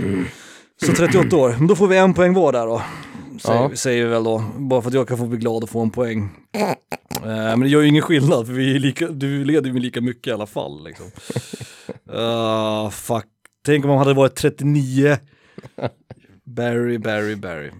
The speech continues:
Speaker 1: Okej.
Speaker 2: Jag blev ändå förvånad, för jag tänkte mig att, alltså, jag, jag tänkte att det skulle vara typ trettiosex.
Speaker 1: Du måste ju ha, jag måste ha rätt på alla, typ,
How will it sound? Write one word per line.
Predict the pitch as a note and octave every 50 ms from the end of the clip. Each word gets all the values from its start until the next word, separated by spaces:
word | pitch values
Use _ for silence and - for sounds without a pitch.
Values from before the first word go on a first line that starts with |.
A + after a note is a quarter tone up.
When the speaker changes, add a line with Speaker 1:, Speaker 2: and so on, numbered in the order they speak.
| - C3+
Speaker 1:
Okej. | B2 - - D2+ -
Speaker 2:
Jag | -
blev | - A#2+ B2
ändå | D3+ D#3+ C#3+ G#2+
förvånad, | A2 B2+ D3 C#3+ A2+ F2+ E2
för | - G#2+
jag | G2
tänkte | - A#2+ A2 G#2 - A2
mig | G#2 F#2+
att, | F2+ _ _ - _ _ _ _ _ _ _ _ _ _ _ _ -
alltså, | - - C#3
jag, | - -
jag | C#3+ C3
tänkte | - E3 D3 C#3+ - D#3
att | C3
det | B2 A2 G#2+ G#2
skulle | - - G#2+ A2+
vara | B2 G2+
typ | - - - F#2 -
trettiosex. | - G#2+ F#2 F#2+ F#2+ - G2 E2+ - - - - - _ _ - - - - - - - - - - - - - - - - - - - - - - - - -
Speaker 1:
Du | C3 C3
måste | C#3 D#3 - - B2
ju | A#2
ha, | A#2 A#2 B2
jag | B2 C3+
måste | D#3 D3 - B2+
ha | A#2 A#2+
rätt | G#2+ - -
på | - G#2+ A2
alla, | A2 B2 A#2+ G#2
typ, | G2+ F2